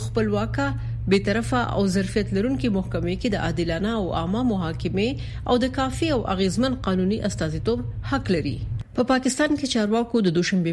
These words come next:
په ورځ، دسمبر درویشتمه، وویل چې دغه هیواد د زنداني شوي پخوانی صدر اعظم خ-، عمران خان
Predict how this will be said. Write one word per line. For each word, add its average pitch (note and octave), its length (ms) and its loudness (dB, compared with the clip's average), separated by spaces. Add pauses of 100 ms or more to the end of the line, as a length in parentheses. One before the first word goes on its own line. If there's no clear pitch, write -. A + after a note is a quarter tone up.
په F3+ 80 -2
ورځ، F#3+ 240 0
دسمبر E3+ 600 0 (160)
درویشتمه، E3 480 2
وویل E3 260 0
چې E3 160 -2
دغه D#3+ 240 0
هیواد D#3+ 280 -2
د D#3+ 100 0
زنداني D#3+ 420 -2
شوي E3 220 -2
پخوانی E3 340 -2
صدر D#3+ 240 -2
اعظم D#3+ 320 -2
خ-، - 100 -10 (120)
عمران G#3 400 2
خان F#3+ 180 0